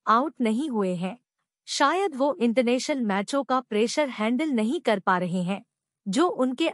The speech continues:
आउट होने की वजह बन रहा है। हम उम्मीद करते हैं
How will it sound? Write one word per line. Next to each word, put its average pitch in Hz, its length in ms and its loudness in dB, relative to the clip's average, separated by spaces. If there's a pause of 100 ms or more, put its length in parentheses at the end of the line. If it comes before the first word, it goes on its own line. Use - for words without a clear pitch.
आउट 247 280 0
होने 262 300 0
की 269 160 -2
वजह 196 340 0
बन 196 240 -2
रहा 180 280 -2
है। 170 240 -8 (1040)
हम 381 220 2
उम्मीद 302 500 0
करते 262 400 2
हैं 208 240 -2